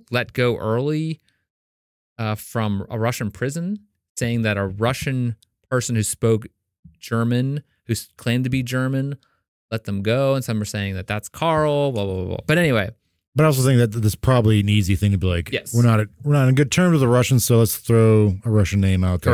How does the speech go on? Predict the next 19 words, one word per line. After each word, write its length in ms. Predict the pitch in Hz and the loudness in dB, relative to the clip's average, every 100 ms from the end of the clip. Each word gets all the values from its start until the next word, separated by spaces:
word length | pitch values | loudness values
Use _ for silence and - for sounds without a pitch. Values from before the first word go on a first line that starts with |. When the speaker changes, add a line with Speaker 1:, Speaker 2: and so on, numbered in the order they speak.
| 90 | 2
Speaker 1:
Correct. 280 | 85 - - _ _ _ _ _ _ _ _ - | 0 -6 -14 _ _ _ _ _ _ _ _ -4
So, 300 | 123 110 - _ _ _ 127 | 0 0 -2 _ _ _ -2
all 80 | |
right, 200 | 123 - _ _ 131 | 0 -2 _ _ -4
that's, 380 | 135 - - - _ | -2 -2 -6 -8 _
that's 200 | - 151 | -6 -6
Carl. 300 | - 123 98 | -4 -4 0
They 100 | 117 | 0
say 220 | 147 165 147 | 0 0 0
that 200 | 139 - _ _ _ _ - | 0 -6 _ _ _ _ -6
Carl 160 | 151 139 | -4 -4
could 100 | 107 | -4
have 60 | |
been 100 | 107 | -6
the 60 | - | -8
murderer. 320 | - 50 50 | -10 -12 -10
We 100 | 55 | -8
don't 120 | 53 50 | -8 -8
know. 160 | 50 | -12